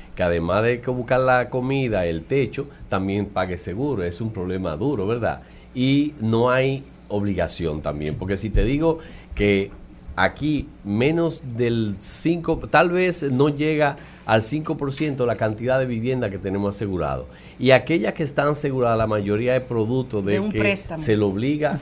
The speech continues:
Speaker 2: <laughs>
Speaker 1: el préstamo hipotecario. Si no,
Speaker 2: Es
Speaker 1: no
Speaker 2: así.
Speaker 1: tuvieran seguro. Y eso, que el seguro todavía nuestro es barato, el seguro de incendio y líneas aliadas. Porque, un ejemplo, si este es mi vehículo, eh, tú tienes una jipeta que te cuesta tres millones de pesos,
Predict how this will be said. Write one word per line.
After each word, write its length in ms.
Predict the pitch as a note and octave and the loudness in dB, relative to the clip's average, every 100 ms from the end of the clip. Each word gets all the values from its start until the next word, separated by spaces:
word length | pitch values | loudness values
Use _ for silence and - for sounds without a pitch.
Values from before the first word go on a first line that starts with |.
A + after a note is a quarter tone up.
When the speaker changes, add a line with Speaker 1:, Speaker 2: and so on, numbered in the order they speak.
| - | -6
Speaker 2:
<laughs> 160 | C4 A3 | -4 -2
Speaker 1:
el 140 | G2 | -2
préstamo 600 | F#2 A#2 C#3+ - C3 C3+ C3+ - | 0 0 0 -2 -2 -6 -10 -12
hipotecario. 800 | G2+ G2 G2 G2 - C#2+ C2+ C2 - - | -8 -4 -4 -6 -8 -8 -8 -10 -14 -20
Si 180 | - A2 | -10 -4
no, 120 | G#2+ | -2
Speaker 2:
Es 60 | C3 | 0
Speaker 1:
no 60 | C3+ | -2
Speaker 2:
así. 80 | B2 | -2
Speaker 1:
tuvieran 340 | A2+ A#2 A#2+ | -2 -2 -2
seguro. 480 | A#2 A2+ C#3 F#2+ C#2 - - - | -4 -4 -2 -4 -2 -2 -2 0
Y 200 | A#2 C3 | 2 4
eso, 360 | D3 B2 F#2+ - - - | 4 0 -8 -10 -18 -6
que 120 | - | 0
el 80 | A2 | 0
seguro 400 | G#2+ G#2+ B2+ D#3 | 2 2 2 2
todavía 440 | D#3 D3 C3 C3+ | 0 0 0 0
nuestro 540 | A#2+ A2 A2 - F2+ E2+ - - - - | 0 0 0 -2 -6 -6 -8 -8 -6 0
es 320 | A2 A2+ - - | 0 0 -6 -6
barato, 480 | G2+ F#2+ F#2+ F2+ F2+ | 0 2 2 2 -2
el 60 | E2+ | -6
seguro 340 | F#2+ G2+ B2 | -4 0 0
de 120 | A#2 | 0
incendio 500 | G2+ F#2+ G#2+ A#2 A#2 | -2 -2 -2 -2 -2
y 80 | G#2+ | -4
líneas 220 | G#2 G#2 | -2 -2
aliadas. 460 | G2+ E2+ C#2+ C2+ B1 - - - | -2 -2 -2 -4 -10 -16 -20 -10
Porque, 400 | - F#2+ G2 F#2+ | -4 -2 0 0
un 140 | F#2+ A#2+ | 2 2
ejemplo, 380 | C3 C#3 C3+ C3 | 2 2 0 -2
si 260 | - G2+ F#2 | -2 0 0
este 280 | A2+ C3+ | 2 0
es 60 | C#3 | 0
mi 140 | C#3+ | 0
vehículo, 640 | C#3 C3+ B2+ A#2 G#2 F#2+ G2 - - - | 0 0 0 -2 -2 -2 -4 -8 -20 -12
eh, 220 | E2 E2+ E2+ | -2 0 0
tú 100 | F#2+ | -2
tienes 180 | A#2+ C3 | 0 2
una 120 | C3 | 2
jipeta 440 | B2 B2 C#3 A2+ | 0 0 0 0
que 80 | F2 | -2
te 140 | D#2 | -6
cuesta 340 | D2+ G2+ G#2+ A#2+ | -2 -2 0 -2
tres 140 | B2 B2+ | -2 -2
millones 380 | B2 B2 B2+ | -2 -2 0
de 80 | B2 | -2
pesos, 420 | A#2 C3+ A2 G2+ | 0 -2 -2 -4